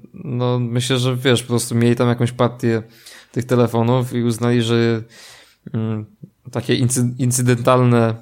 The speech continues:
em, em, sytuacje z, właśnie z, z przegrzewaniem się nie były na tyle, nie były w tak, w tak dużej ilości, e, że można było po prostu to dopuścić w jakimś tam stopniu.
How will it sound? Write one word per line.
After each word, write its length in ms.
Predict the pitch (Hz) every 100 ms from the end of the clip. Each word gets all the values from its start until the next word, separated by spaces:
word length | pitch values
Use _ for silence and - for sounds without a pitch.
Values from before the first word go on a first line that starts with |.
| -
em, 920 | - 123 117 113 113 113 110 110 110 107 _ 202 _ _ _ -
em, 480 | 113 110 104 104 104
sytuacje 760 | - 131 113 110 - 113 107
z, 480 | 101 104 104 104 104
właśnie 320 | 107 104 117
z, 260 | 107 98 - 120
z 40 | 117
przegrzewaniem 680 | 127 113 113 120 113 110
się 280 | 104 123 113 120 - - - - 123
nie 120 | 117
były 240 | 120 123
na 120 | 120
tyle, 360 | 123 120 123 120 120
nie 200 | 123 120
były 160 | 127 131
w 40 |
tak, 200 | 135 123
w 60 | -
tak 160 | 135
dużej 600 | 127 127 127 123 120 -
ilości, 680 | 127 127 127 - 147 175 - -
e, 380 | 123 120 127
że 120 | 123 123
można 240 | 131 135
było 120 | 127 135
po 40 |
prostu 200 | 139 127
to 80 | 139
dopuścić 600 | 135 139 123 - 107 98
w 40 |
jakimś 300 | 101 101 117
tam 120 | 113
stopniu. 400 | 107 113 127 101